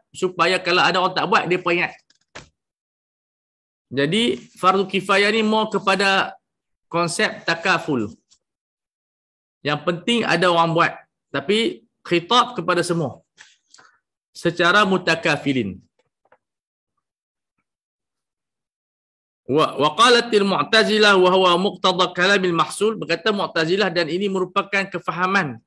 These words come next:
daripada kata-kata Ar-Razi. <coughs> Innahu yajibu ala ta'ifatin ghairi muayyanatin.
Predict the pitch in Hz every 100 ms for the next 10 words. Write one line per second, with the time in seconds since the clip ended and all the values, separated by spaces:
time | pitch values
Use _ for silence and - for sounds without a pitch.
0 | _ - 156 156 165 170 156 151 156 160
1 | 160 135 135 127 120 202 196 _ - -
2 | - - _ - - - 277 196 202 202
3 | 240 247 240 185 202 226 214 202 202 196
4 | 202 226 - - 220 226 208 196 - 143
5 | 185 208 196 185 180 180 180 170 165 139
6 | 101